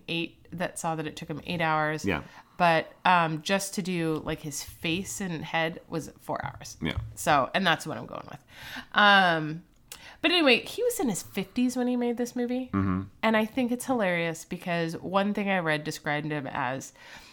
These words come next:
Speaker 1: he's a man in his fifties playing a, a creature in his sixties who looks like he's in his thirties.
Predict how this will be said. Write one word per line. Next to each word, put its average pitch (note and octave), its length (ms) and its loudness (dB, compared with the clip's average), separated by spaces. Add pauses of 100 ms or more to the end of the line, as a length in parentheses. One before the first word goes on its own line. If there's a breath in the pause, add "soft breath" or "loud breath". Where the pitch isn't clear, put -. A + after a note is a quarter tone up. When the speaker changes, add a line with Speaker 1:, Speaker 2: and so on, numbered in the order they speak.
(100)
Speaker 1:
he's G3+ 240 0
a G3+ 60 2
man G#3 340 4
in B3 120 4
his A#3+ 160 2
fifties - 720 -8 (480)
playing D#3+ 840 2 (1040)
a, F3+ 80 4 (260)
a E3+ 340 6
creature G#3+ 420 2
in F3 200 -2
his D#3 180 -6
sixties - 840 -6 (180)
who - 180 -4
looks F#3 460 -2
like D#3+ 140 -2
he's E3 260 -6
in D3+ 180 -4
his C#3+ 180 -6
thirties. - 580 -10